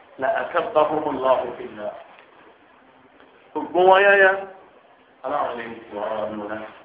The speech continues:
Ìyẹn kan náà wọ́n ti pa, ọjọ́ mọ́mí yóò tó tó.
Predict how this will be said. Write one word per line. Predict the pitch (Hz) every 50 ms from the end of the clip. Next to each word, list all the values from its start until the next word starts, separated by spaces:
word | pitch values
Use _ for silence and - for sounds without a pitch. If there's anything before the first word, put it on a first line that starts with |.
| - - - - _ _ _ _ _ _ _ _ - _ _ _ _
Ìyẹn | _ - 113 113 113 113
kan | 113 120 123 -
náà | - -
wọ́n | 127 123 127 127
ti | 127 131
pa, | - - 110 101 - - - - - - _ _ _ _
ọjọ́ | - 117 117 120 120
mọ́mí | 120 117 117 113 - 92
yóò | 92 98 101 92
tó | - - -
tó. | - - -